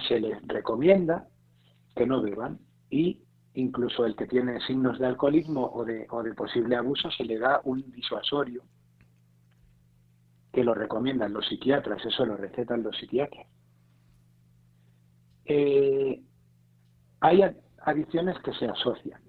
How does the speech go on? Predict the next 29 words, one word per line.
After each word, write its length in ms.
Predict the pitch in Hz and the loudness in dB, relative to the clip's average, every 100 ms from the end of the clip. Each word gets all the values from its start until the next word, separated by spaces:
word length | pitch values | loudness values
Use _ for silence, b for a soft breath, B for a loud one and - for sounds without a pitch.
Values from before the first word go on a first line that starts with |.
| - | -12
con 160 | 113 | -10
el 80 | 110 | -8
juego, 300 | - 120 104 | -4 -2 -2
¿no? 160 | 101 123 | -6 -8
Hay, 300 | 117 117 117 - _ _ _ | -4 -4 -6 -12 _ _ _
hay 220 | 165 180 | 4 4
gente 420 | 175 160 175 170 180 | 4 0 0 -2 0
que 280 | 131 113 - _ _ _ _ _ _ _ _ _ _ _ _ _ _ | 2 0 -2 _ _ _ _ _ _ _ _ _ _ _ _ _ _
ha 140 | 123 120 | -4 0
sido 260 | 123 123 | 0 0
juga-, 380 | - 127 131 127 | 2 2 2 0
que 100 | - | -2
es 80 | 131 | -2
jugadora 460 | - 131 131 143 165 | 2 2 4 4 2
y 80 | 160 | 2
que 100 | - | -2
es 60 | - - _ | -2 -12 _
cocainómana. 800 | 120 117 113 104 120 104 104 110 _ _ _ _ _ _ _ _ _ _ _ _ _ _ | 2 2 0 0 -2 -4 -10 -14 _ _ _ _ _ _ _ _ _ _ _ _ _ _
No 200 | 127 151 | -2 0
sabemos 540 | 175 156 156 170 123 104 - _ _ - | 2 2 2 2 0 -4 -10 _ _ -4
si 120 | 143 | 0
lo 160 | 131 139 | 6 6
han 120 | 151 | 6
cogido 420 | 156 143 165 143 | 4 2 2 2
jugando 640 | 120 120 143 170 147 139 - _ _ _ _ _ _ _ _ | 2 4 4 4 0 -4 -6 _ _ _ _ _ _ _ _
o 140 | - 127 | -2 4
ya 140 | 131 | 6
lo 120 | 131 | 6
traían. 460 | 123 113 143 - - | 2 2 4 4 0